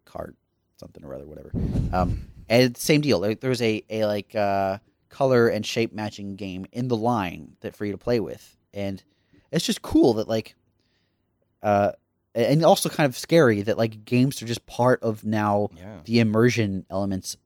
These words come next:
Speaker 1: at, at Disney World. And
Speaker 2: Mm-hmm.
Speaker 1: Disney World is, like, the, the Disney theme parks are all about world building, and so to go down the, like, the video game route is really interesting to me.
Speaker 2: Mm-hmm. Do you
Speaker 1: Um,
Speaker 2: think, um, they did that because they noticed people in line just playing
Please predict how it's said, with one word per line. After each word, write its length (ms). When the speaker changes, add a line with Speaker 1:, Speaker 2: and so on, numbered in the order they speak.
Speaker 1:
at, 160
at 140
Disney 280
World. 240
And 120
Speaker 2:
Mm-hmm. 40
Speaker 1:
Disney 240
World 220
is, 100
like, 160
the, 100
the 140
Disney 280
theme 200
parks 320
are 160
all 200
about 200
world 260
building, 380
and 100
so 160
to 60
go 380
down 220
the, 80
like, 180
the 60
video 200
game 240
route 120
is 100
really 180
interesting 300
to 80
me. 80
Speaker 2:
Mm-hmm. 320
Do 80
you 20
Speaker 1:
Um, 60
Speaker 2:
think, 240
um, 500
they 180
did 340
that 180
because 240
they 120
noticed 280
people 280
in 80
line 480
just 280
playing 500